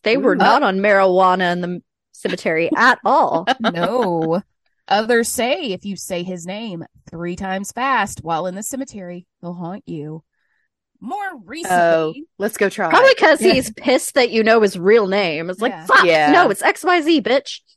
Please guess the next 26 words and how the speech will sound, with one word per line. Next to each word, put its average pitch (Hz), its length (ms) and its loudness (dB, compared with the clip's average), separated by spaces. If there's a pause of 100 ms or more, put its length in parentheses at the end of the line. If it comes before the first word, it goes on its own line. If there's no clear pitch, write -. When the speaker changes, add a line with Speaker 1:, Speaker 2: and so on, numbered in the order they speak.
(340)
Speaker 3:
Doesn't 381 220 4
that 494 100 2
sound 339 160 4
like 202 160 0
Beetlejuice, 202 580 0
though? 254 280 2
<laughs> - 140 0 (180)
Speaker 2:
Yeah. 226 300 0
Speaker 1:
It 214 100 -10
does. - 380 0
It 427 180 -2
does. 180 440 0
Speaker 2:
<laughs> 330 120 -20 (720)
Uh, 233 300 -4
more 294 220 -6
recently, 254 760 -8
visitors 214 460 -10
to 190 100 -12
the 180 80 -8
grave 185 420 -6
of 170 140 -4
X - 240 -8
Y 170 120 -8
Z 285 280 -12
leave 269 280 -10
co-, 349 600 -14